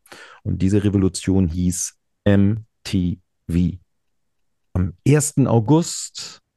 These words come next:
neunzehnhunderteinundachtzig ging M T V on Air. Ich glaub, man kann diese Folge auch bei YouTube sehen.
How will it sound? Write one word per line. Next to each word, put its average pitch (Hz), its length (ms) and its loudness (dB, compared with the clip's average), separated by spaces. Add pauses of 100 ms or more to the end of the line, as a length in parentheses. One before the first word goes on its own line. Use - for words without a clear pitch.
neunzehnhunderteinundachtzig 135 2000 0
ging 113 480 2 (140)
M 113 180 4
T 117 160 -2
V 87 380 -2 (200)
on 92 160 2
Air. 80 380 -2 (680)
Ich - 100 -12
glaub, - 180 0
man 127 140 2
kann 160 200 2
diese 117 200 4
Folge 147 400 0
auch - 140 -2
bei 110 120 2
YouTube 110 500 -2
sehen. 85 460 -2